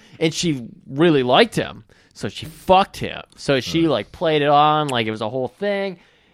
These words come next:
Speaker 1: And we get to see it again this time, but she's not into this guy.
Speaker 2: Oh, she's a big tease on this
Speaker 1: So,
Speaker 2: guy.
Speaker 1: you know what? This is good. This is another good payoff in a Sedaris movie. This guy's killing it.
Speaker 2: There's a, you know, there's also a lot of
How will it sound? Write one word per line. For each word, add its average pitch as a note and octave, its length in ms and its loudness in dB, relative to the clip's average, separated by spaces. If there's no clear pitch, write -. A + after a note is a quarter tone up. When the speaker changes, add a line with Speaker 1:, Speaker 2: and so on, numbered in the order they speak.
Speaker 1:
And E3+ 220 0
we D#3+ 100 2
get G3+ 140 -2
to E3 60 -14
see G3+ 280 -4
it F3 60 2
again D#3+ 360 -2
this G3+ 220 -2
time, A#2 340 -6
but A2 140 -6
she's G2+ 180 -16
not G#2+ 380 -2
into F#2 240 -8
this F2+ 240 -10
guy. C#2+ 480 -12
Speaker 2:
Oh, G2 120 -14
she's A#2 200 -14
a G#2+ 40 -20
big F#2+ 180 -12
tease G2 320 -10
on D2 100 -16
this E2+ 160 -16
Speaker 1:
So, A#3+ 380 2
Speaker 2:
guy. - 80 -20
Speaker 1:
you G#3 160 -4
know C4+ 140 2
what? C4+ 420 -4
This F#3 100 -20
is - 60 -20
good. G3+ 280 -4
This F#3 200 -4
is G3+ 100 -4
another G#3 220 4
good G3+ 120 0
payoff G#3 380 2
in C#3+ 60 -6
a D3 40 -4
Sedaris D#3+ 440 -4
movie. G2+ 260 -8
This - 120 -18
guy's F3+ 180 0
killing D#3+ 300 2
it. E2+ 100 -10
Speaker 2:
There's A3 180 -8
a, C4+ 140 -6
you F#3+ 120 -6
know, C4+ 160 -4
there's F3+ 300 -8
also A#3+ 340 -12
a - 20 -8
lot E3 280 -6
of A2 120 -4